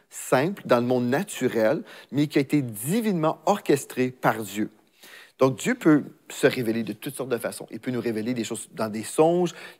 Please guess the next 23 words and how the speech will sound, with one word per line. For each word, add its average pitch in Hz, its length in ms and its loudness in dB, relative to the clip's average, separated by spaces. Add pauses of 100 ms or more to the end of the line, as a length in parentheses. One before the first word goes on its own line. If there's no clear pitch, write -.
des 117 180 4
visions, 110 640 0
une 110 80 -8
parole 120 400 0
dans 127 160 2
notre 120 160 -2
cœur, 143 440 4 (380)
euh, 110 120 -2
des 107 100 -4
paroles 117 280 -4
de 113 100 -4
connaissance, 120 560 -4
paroles 107 260 -6
de 104 80 -6
sagesse, 110 520 -2
comme 113 160 -4
je - 80 -8
viens 110 100 0
de 107 120 0
dire, 123 300 -2
les 107 180 -4
deux 104 220 0
ensemble. 127 500 0